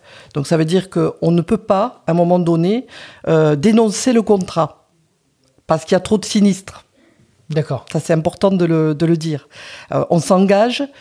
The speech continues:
Speaker 1: en cas d'impayé, à, euh, payer le loyer auprès du propriétaire.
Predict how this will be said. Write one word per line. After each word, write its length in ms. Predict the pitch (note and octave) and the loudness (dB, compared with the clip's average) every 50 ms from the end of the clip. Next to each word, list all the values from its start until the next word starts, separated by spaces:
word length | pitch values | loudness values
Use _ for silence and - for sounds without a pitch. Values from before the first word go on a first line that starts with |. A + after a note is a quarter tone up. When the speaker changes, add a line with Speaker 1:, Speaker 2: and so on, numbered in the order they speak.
| - - - | -20 -6 -4
Speaker 1:
en 140 | D3+ E3 D#3+ | -2 -2 0
cas 120 | G3+ F#3+ | 0 0
d'impayé, 600 | F3+ G3 F#3+ F#3 - F3 E3+ D#3+ E3+ F3+ G#3 A#3+ B3 B3 - _ _ | 2 0 0 0 0 -2 -2 0 0 -2 -2 -2 -4 -8 -14 _ _
à, 400 | - F3 F3 G3+ G#3+ A3 - _ _ D#3 | -2 0 0 2 0 -2 -6 _ _ -4
euh, 240 | D#3+ D#3 D3 D3 C#3 C#3 - _ - | -2 0 0 -2 -2 -6 -10 _ 0
payer 300 | A3 G3+ F#3+ F#3+ A3 A#3 | 0 2 2 2 2 2
le 120 | G#3+ G#3 | 2 2
loyer 640 | F3+ F3 F3 E3 D#3+ C#3+ E3 E3+ F#3 G#3+ A#3+ A#3 - _ _ _ _ _ _ _ _ _ _ | 2 2 2 2 0 0 0 0 0 -2 -4 -6 -12 _ _ _ _ _ _ _ _ _ _
auprès 280 | - F3+ - - G#3+ G#3 | -2 -2 0 0 0 0
du 80 | G3+ | 0
propriétaire. 760 | F#3+ - G3 E3+ - G3 F#3 F3+ F3 - E3 C3+ B2+ - - | 0 0 -2 -2 0 0 0 0 0 0 -2 -4 -4 -6 -12